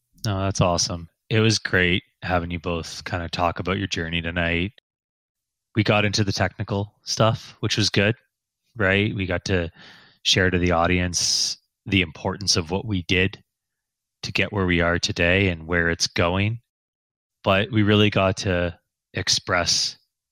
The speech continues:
kind of our journey. Um, maybe we didn't talk about the hardships today. A little bit, a little bit about the hardships, and they exist, but we focused a lot on the positives kind of throughout the journey and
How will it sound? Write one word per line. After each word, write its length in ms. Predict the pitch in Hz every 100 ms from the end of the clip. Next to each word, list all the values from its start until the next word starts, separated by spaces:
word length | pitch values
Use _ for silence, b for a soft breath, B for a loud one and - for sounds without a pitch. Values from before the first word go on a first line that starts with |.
| _ _ _ _
kind 180 | - 92
of 80 | 85
our 140 | 85
journey. 520 | - 87 82 76 76 _ _
Um, 320 | 98 90 87 90
maybe 200 | 113 107
we 100 | 107
didn't 140 | 98
talk 240 | 104 98 -
about 240 | 92 92 -
the 80 | 90
hardships 600 | 85 90 - 113 - -
today. 340 | 101 101 104 - B B B B -
A 60 |
little 200 | 139 139
bit, 220 | 113 143 - _ _
a 40 | 131
little 160 | 123
bit 140 | 113 110
about 200 | 107 104
the 60 | 90
hardships, 600 | 101 101 - 120 - -
and 360 | 95 90 90 90 b b b
they 140 | 107 98
exist, 640 | 90 92 104 - - - - _
but 120 | - 90
we 340 | 90 90 85 _ b b b _
focused 240 | 104 104 -
a 40 |
lot 200 | 90 87
on 140 | 87 90
the 80 |
positives 720 | - - 85 85 87 87 85 -
kind 180 | 95
of 80 | 85
throughout 300 | - 92 85
the 80 | -
journey 440 | - 82 82 87 85
and 200 | 80